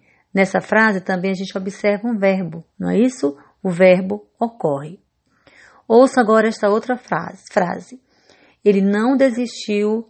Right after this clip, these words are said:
dos sonhos que tinha. Qual é o verbo que tem nessa frase? Muito bem, o verbo é desistiu. E que palavra está diretamente relacionada a esse verbo? A palavra não,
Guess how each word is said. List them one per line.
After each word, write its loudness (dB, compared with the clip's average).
dos -2
sonhos -2
que -6
tinha. -6
Qual 2
é 4
o 4
verbo 4
que -20
tem -4
nessa -8
frase? -2
Muito -2
bem, -4
o -4
verbo 0
é 0
desistiu. -4
E -6
que 0
palavra -2
está -4
diretamente -2
relacionada 0
a -2
esse -2
verbo? 0
A 0
palavra -2
não, -2